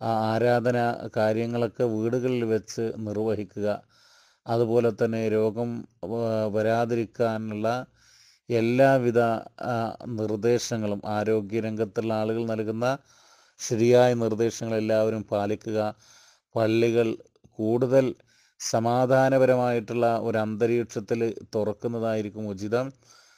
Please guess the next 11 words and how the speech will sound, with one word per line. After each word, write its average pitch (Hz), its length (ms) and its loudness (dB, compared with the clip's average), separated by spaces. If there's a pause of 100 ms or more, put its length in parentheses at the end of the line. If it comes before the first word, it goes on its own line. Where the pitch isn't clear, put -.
(120)
അപ്പോൾ - 240 -6
പള്ളികളിൽ 117 580 0
പോയിട്ട് 120 800 0
നമ്മൾ 117 300 -2
ആരാധനകൾ 120 760 0
നിർവഹിക്കുക 117 560 -2
എന്ന് 120 260 0
പറയുന്നത് 113 640 -2 (580)
നമ്മുടെ 110 220 -2
മനസ്സിന് 113 440 -4
സമാധാനവും 113 1040 -2